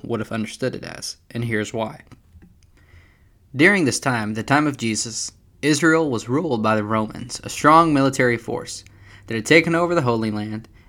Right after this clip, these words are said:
and while the Israelites were able to stay in their homeland for the most part, they were f-, fully under Roman control and law. One law of which Roman soldiers were legally allowed to go up to any random Joe on the street and force him to carry his load for up to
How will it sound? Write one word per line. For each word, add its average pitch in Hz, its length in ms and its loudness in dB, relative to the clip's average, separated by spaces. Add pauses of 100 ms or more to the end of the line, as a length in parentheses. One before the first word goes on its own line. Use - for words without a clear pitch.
and 117 120 -2
while 113 100 4
the 110 140 0
Israelites 160 540 4
were 127 80 4
able 127 200 2
to 117 60 -8
stay 254 260 0
in 214 80 0
their 143 80 2
homeland 127 440 0
for 131 60 -4
the 123 60 -4
most 180 220 0
part, 123 280 2
they 123 100 -2
were 180 320 4
f-, - 240 -4 (160)
fully 190 400 2
under 135 340 2
Roman 110 440 -2
control - 460 -8 (160)
and 120 140 -8
law. 110 240 -8 (1000)
One 175 320 4
law 110 280 2
of 110 120 -2
which 117 300 -2 (180)
Roman 120 280 2
soldiers 123 560 -2
were 120 220 0
legally 123 520 0
allowed 107 440 -2
to - 80 -12
go 117 180 0
up 107 80 -6
to - 100 -8
any 135 320 0
random 151 400 0
Joe 143 180 2
on 160 80 0
the 165 60 -2
street 127 440 -2
and 113 160 -8
force 143 280 -2
him 131 180 -4
to 139 60 -10
carry 123 300 0
his 160 220 -4
load 107 380 -4
for - 260 -4
up 135 200 0
to 123 340 -4